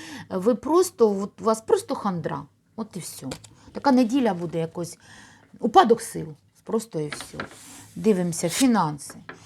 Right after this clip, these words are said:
Фінанси, робота, робота, робота. У кожного свого. У когось робота, дома робота, да? А, а в кого робота на роботі, робота, да? <laughs> Каламбурчики, да, оці всі.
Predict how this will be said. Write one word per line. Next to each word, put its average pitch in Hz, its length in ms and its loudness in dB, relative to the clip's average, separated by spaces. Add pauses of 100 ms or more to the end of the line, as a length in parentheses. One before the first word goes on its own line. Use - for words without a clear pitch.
(220)
Фінанси, 480 420 2
робота, 180 520 0
робота, 247 480 2
робота. 185 440 -2
У 196 100 4
кожного 285 360 2
свого. 190 400 2 (340)
У 233 80 -4
когось 330 400 2
робота, 302 540 2 (280)
дома 262 360 8
робота, 170 520 2
да? 226 160 6
А, 175 380 2 (300)
а 240 80 2
в 233 80 -2
кого 285 260 2
робота 254 400 6
на 226 160 6
роботі, 175 500 4
робота, 156 500 0
да? 214 180 4 (240)
<laughs> 427 720 -2
Каламбурчики, 208 1000 4
да, 240 240 0
оці 185 400 -6
всі. 185 320 -8